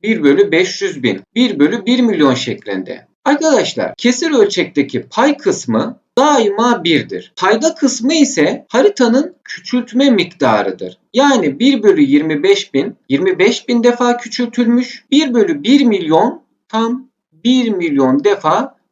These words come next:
küçültülerek hazırlanmış anlamına gelmektedir. Kesir ölçekteki birimler santimetredir. Yani bir bölü bir milyon santim şeklinde ifade edilmektedir. Çizgi ölçeğe geldiğimiz zaman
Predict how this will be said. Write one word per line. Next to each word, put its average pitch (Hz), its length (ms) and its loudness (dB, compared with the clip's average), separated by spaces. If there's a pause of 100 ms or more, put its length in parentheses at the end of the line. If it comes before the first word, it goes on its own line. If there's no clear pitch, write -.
küçültülerek 180 920 -2
hazırlanmış 120 800 -4
anlamına 156 720 -2 (300)
gelmektedir. 127 880 -2
Kesir 427 300 2
ölçekteki 151 800 0 (100)
birimler 208 640 0 (400)
santimetredir. 247 1120 -2 (100)
Yani 208 340 0
bir 262 280 2
bölü 285 500 4
bir 262 200 4
milyon 170 680 2
santim 185 680 -2
şeklinde 170 800 0 (140)
ifade 156 480 0
edilmektedir. 160 1000 -2
Çizgi 202 400 -2
ölçeğe 226 420 0
geldiğimiz 117 640 0
zaman 98 460 -6